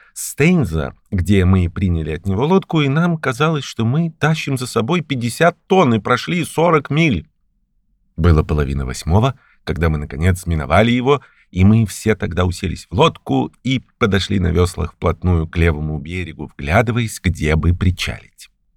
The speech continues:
Первоначально мы предполагали добраться до острова Великой Хартии, прелестный уголок реки, где она извивается по нежной зелёной долине, и причалить к одному из живописных заливчиков, изобилующих на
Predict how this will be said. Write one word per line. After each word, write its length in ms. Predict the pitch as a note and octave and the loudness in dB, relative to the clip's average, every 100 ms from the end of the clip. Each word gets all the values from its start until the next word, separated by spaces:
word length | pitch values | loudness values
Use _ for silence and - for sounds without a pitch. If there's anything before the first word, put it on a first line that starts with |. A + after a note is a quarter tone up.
| _ _ _ _ _ _ _ _ _ _ | _ _ _ _ _ _ _ _ _ _
Первоначально 680 | G#2+ G#2+ A#2+ - G3+ F#3+ D#3 | 0 4 2 4 6 6 6
мы 220 | C#3+ E3+ | 2 0
предполагали 580 | D3 C3 A2 G#2 C3+ C3+ | -2 -6 -4 -2 -2 0
добраться 540 | F2 D#2+ A#2+ D3 - | 0 0 -2 -2 -2
до 120 | G2+ F#2 | 0 2
острова 440 | B2 - A2 G#2+ | 0 -2 -2 0
Великой 400 | F#2 A2 A#2 G#2+ | 0 -2 -4 -10
Хартии, 800 | - D3+ C3 E2+ - B1 A1 - _ _ _ - | -8 0 0 0 -4 -12 -14 -16 _ _ _ -2
прелестный 640 | D#2+ D#2 D2+ C2+ D#2+ D#2 | 2 2 2 -2 -4 -4
уголок 420 | D#2 E2+ E2+ D#2 | -2 0 0 -2
реки, 360 | E2 D#2 A2 D3+ | -4 -4 -2 -2
где 260 | A#2+ E2 | 0 0
она 360 | D#2 D#2+ D#2+ D2 | 0 -2 -4 -6
извивается 960 | - F2 C2+ C2+ B1 A2+ C#3 F#2+ - - | -8 -10 -10 -14 -2 0 0 -2 -8 -12
по 140 | C2+ | -10
нежной 520 | D2 A2+ C3 D#2 - | -6 -2 -2 -4 -12
зелёной 480 | - C#2+ D#2+ F#2 C2 | -12 -4 0 0 0
долине, 580 | - A1 G2+ C#3 F#2 D#2 _ _ | -10 -10 -4 0 -2 -4 _ _
и 100 | - | -4
причалить 540 | E3 C#3 - F#3 E3+ - | -2 -2 0 0 0 -2
к 80 | A#2 | -2
одному 380 | G#2 A2 D3+ | 0 0 0
из 120 | C3 G#2 | -2 -2
живописных 800 | F2+ G2+ F#2+ - E3+ - B2+ G#2+ | -2 0 0 -2 -6 -4 -6 -2
заливчиков, 840 | A#2 A#2 F#2 - - - E2+ - | 0 2 2 0 -8 -6 -6 -6
изобилующих 1200 | E2+ C#2 D2+ D2+ G2 F#2 F2 E2+ - - E2+ - | -6 -4 -4 2 2 4 2 0 -4 -6 -6 -4
на 320 | D#2+ E2+ D#2+ | -2 0 0